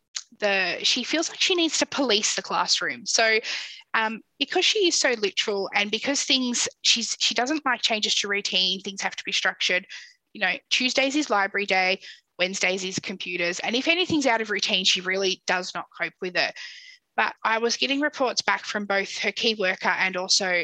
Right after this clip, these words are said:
her teacher that she was starting to get distracted and not complete her work because she's too busy policing the classroom. So if one of the other kids is breaking the classroom rule or they're not doing what they're supposed to be doing,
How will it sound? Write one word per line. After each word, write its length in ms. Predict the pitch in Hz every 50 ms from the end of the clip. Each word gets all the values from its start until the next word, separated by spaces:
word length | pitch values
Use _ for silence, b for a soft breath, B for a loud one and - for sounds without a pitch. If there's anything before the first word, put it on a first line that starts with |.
| - -
her 80 | - 190
teacher 380 | - - 202 202 - - 202
that 180 | 185 190 175 -
she 160 | - - 214
was 160 | 202 202 202
starting 400 | - - - 202 208 220 262 277 269
to 220 | - 285 254 240 240 B B B B B B B B _ _ _ _ _ -
get 160 | - - -
distracted 540 | - 277 - - 269 233 220 - - 233 214
and 140 | 208 202
not 120 | 208 208 - -
complete 340 | - 220 214 - 233 202 -
her 140 | - 202 196
work 260 | 202 185 185 185 -
because 220 | 208 196 - 214
she's 180 | - - 208 -
too 160 | - - 247
busy 380 | 233 254 233 254 247 233 - _
policing 400 | - 220 202 190 190 - - 190
the 80 | 185 180
classroom. 440 | - - 170 170 - - 180 165
So 120 | 180 - 214
if 120 | 214 214
one 120 | 269 285 302
of 80 | 311
the 60 | 302 277
other 120 | 247 220
kids 200 | - - 220 196
is 80 | 190 185
breaking 320 | - 180 185 180 - 190 180
the 60 | 180
classroom 460 | - - 180 175 - - 190 185 180
rule 240 | 180 185 185 185 180
or 140 | 143 175 185
they're 140 | 202 214 226
not 160 | 233 196 -
doing 200 | - 196 185 185
what 140 | 180 165 -
they're 100 | - 190
supposed 300 | - - 190 180 - -
to 60 | 185
be 40 | 185
doing, 300 | 185 180 175 170 190